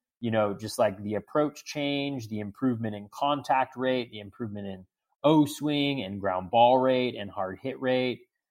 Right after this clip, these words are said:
Um, so, like, his, his, uh, contact rate surged towards the end of the year to really solid eighty-eight percent in the zone,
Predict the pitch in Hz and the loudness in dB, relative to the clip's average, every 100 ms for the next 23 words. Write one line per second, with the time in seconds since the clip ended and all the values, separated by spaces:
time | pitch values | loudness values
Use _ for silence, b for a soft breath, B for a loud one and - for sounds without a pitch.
0 | _ 107 110 104 95 - - 123 117 104 | _ 2 4 4 -2 -4 4 4 6 2
1 | - 120 107 - 120 120 117 - 110 104 | 2 -4 -4 -8 -4 -4 -4 -2 0 0
2 | 107 - 143 139 139 131 135 123 - - | -2 -2 0 4 2 4 2 2 -4 2
3 | 143 139 127 - 123 110 110 107 107 101 | 4 4 2 -2 0 0 0 -2 -2 -4
4 | 98 110 131 131 131 - 117 107 104 95 | -2 4 6 8 6 2 -2 0 0 -4
5 | b b _ 117 120 123 123 120 113 - | b b _ 2 4 4 4 4 4 2
6 | 120 123 123 120 - 110 - 113 117 110 | 4 6 6 4 2 -6 -2 -2 0 -2
7 | 107 98 117 120 120 120 120 120 | -2 0 2 2 2 2 2 -2